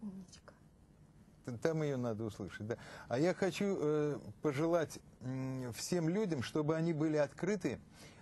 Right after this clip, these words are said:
Speaker 2: гармонии, которая от-, окружает, но вот эти разные бытовые какие-то сиюминутные наслоения загораживают от нас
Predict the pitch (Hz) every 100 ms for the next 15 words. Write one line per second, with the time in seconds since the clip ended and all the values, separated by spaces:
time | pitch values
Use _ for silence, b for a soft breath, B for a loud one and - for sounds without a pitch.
0 | B 110 147 175 185 180 123 107 135 160
1 | 165 151 147 147 - - 117 165 165 147
2 | 196 190 104 85 - - 127 147 160 175
3 | 180 180 175 165 170 151 B B B B
4 | 135 165 156 165 143 160 180 156 165 185
5 | 156 170 151 175 151 147 - 170 160 170
6 | 175 156 160 151 156 151 170 175 170 262
7 | 247 139 95 - - - 104 151 156 185
8 | 208 160 151 151 151 - 175 180 -